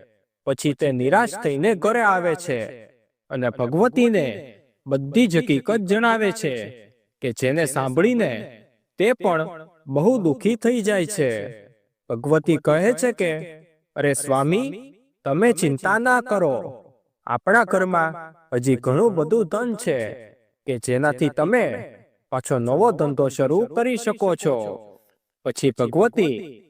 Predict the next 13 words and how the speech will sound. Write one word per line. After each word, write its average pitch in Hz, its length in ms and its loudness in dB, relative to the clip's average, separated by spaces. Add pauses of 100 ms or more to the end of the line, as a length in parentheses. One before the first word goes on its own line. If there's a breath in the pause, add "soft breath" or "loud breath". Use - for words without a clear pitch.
(140)
પોતાની 151 420 -2 (120)
તિજોરીમાં 175 680 2
જુએ 226 320 0
છે, 117 500 -6 (520)
તો 135 80 -2
તેની 147 320 0
તિજોરી 151 560 2
પણ 165 540 -4 (200)
સાવ 214 380 2
ખાલી 180 360 0
થઈ 233 240 -2
ગઈ 214 220 2
હતી. 113 640 -4